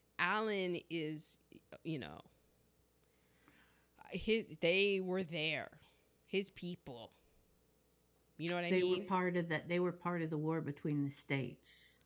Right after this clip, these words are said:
Speaker 1: Well, not just that, but they, they've been, they've been there for over two hundred years. So,
Speaker 2: Mm-hmm.
Speaker 1: you know, like, up north, how people say, "My family came over in the Mayflower."
Speaker 2: Mm-hmm.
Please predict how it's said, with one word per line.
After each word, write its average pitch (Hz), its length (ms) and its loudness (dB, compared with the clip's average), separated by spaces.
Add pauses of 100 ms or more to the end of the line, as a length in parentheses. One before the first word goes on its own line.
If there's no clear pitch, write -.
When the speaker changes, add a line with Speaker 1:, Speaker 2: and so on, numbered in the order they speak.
(180)
Speaker 1:
Well, 311 380 -2
not 285 420 -2
just 277 280 -4
that, 311 300 4
but 226 180 -2
they, 240 280 4
they've 262 400 2
been, 254 400 2
they've 269 320 4
been 294 200 0
there 262 180 4
for 247 220 -2
over 226 280 2
two 226 260 -6
hundred 202 340 -4
years. 185 680 -2 (560)
So, 135 140 4
Speaker 2:
Mm-hmm. 254 120 4
Speaker 1:
you 269 100 0
know, 262 140 0
like, 254 240 -2
up 202 160 -4
north, 196 420 -4
how 190 140 -4
people 170 480 -8
say, 151 220 -8
"My 151 300 -6
family 131 520 -10
came 147 260 -8
over 127 280 -12
in 117 100 -14
the 127 80 -12
Mayflower." 95 840 -8 (600)
Speaker 2:
Mm-hmm. 143 220 -4